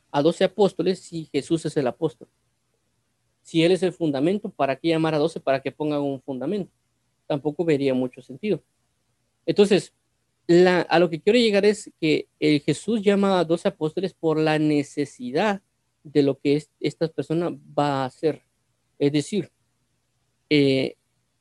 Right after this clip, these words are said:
yo puedo tener los planos de una construcción, pero no solo tengo que tener los planos, sino tiene, tengo que tener alguien que interprete el plano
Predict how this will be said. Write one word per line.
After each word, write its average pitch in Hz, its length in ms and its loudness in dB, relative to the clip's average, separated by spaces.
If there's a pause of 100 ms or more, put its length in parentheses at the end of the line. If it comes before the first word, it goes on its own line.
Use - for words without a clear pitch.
(500)
yo 202 220 6
puedo 214 200 4
tener 165 280 2
los 165 180 0
planos 170 680 -4
de 143 180 -4
una 143 220 0
construcción, 143 720 -6 (600)
pero 143 300 2
no 147 240 -2
solo 147 200 -4
tengo 147 200 -2
que - 100 -10
tener 139 200 -4
los 156 140 -4
planos, 156 440 -4 (440)
sino 156 220 -2
tiene, 165 240 0 (140)
tengo 165 240 4
que 156 80 -4
tener 151 220 -4
alguien 170 260 -4
que 156 120 -4
interprete 151 640 -2
el 139 80 -6
plano 143 340 -2